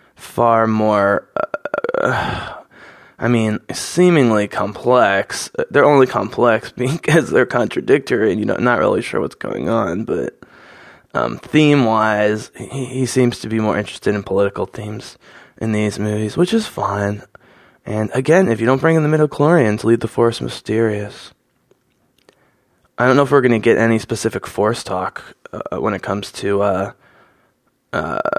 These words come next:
The Force Awakens, Episode seven, the new Star Wars movie by J J Abrams. We shall see. Coruscant looking great again. The Council looks better. I mean, it, this is really, yeah.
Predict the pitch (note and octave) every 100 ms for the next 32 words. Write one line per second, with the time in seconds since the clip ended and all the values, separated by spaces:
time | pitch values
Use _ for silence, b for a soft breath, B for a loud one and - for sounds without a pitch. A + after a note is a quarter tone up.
0 | - A2+ - A#2+ G#2+ F#2 G#2 G#2 - D#2
1 | C2+ B2+ - - - - - - A#2 G2+
2 | C2+ C2 E2 G2 - - - - - -
3 | - - - - - A#2 G2 F2 D#2 E2
4 | - G2 - - A1 - G2+ - - E2
5 | - - G#2+ G2+ - - B B B B
6 | - A2 - A2+ F#2+ G#2+ G2 G2 G2 G2
7 | F#2 C#3+ D3+ - A#2+ A#2+ C3+ B2+ C3 -
8 | C#3+ C#3 D3 B2 B2+ B2 C3+ E3+ F#3+ B2+
9 | A2 G#2+ F2+ G#2 G#2